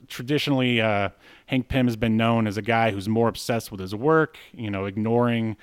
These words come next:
the Wasp and her sexual <laughs> needs. And that's basically what, what happens here is that, um, he missed all the transports back to, uh, you know, back to the land. And the guy's like, "Shall I prepare your room for you, Doctor,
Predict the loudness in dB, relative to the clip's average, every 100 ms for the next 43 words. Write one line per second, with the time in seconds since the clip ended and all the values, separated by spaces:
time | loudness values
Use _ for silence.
0 | -18 _ -6 0 4 6 6 0 -6 -6
1 | -8 -8 -6 -6 -6 -6 -4 4 6 6
2 | 2 0 -6 -6 -14 -12 -10 -8 2 4
3 | 6 4 2 0 0 0 0 0 2 2
4 | 2 0 -2 -2 0 2 0 0 -2 -2
5 | -2 2 2 0 -2 -8 -6 -2 -2 -2
6 | -2 -4 -6 -8 -2 2 4 2 0 -2
7 | -4 -2 -2 -2 -2 -2 -2 -2 -2 -2
8 | -6 -6 -6 -6 -8 -12 -20 -20 -20 -20
9 | -8 -4 -2 -2 -2 0 0 0 -6 -2
10 | 0 2 2 2 -2 -6 -6 -4 -4 -2
11 | -2 -4 -6 -8 -6 -2 -2 -4 -8 -4
12 | -2 -2 -4 -4 -2 -2 -2 0 0 0
13 | 0 -2 -2 -4 -4 -6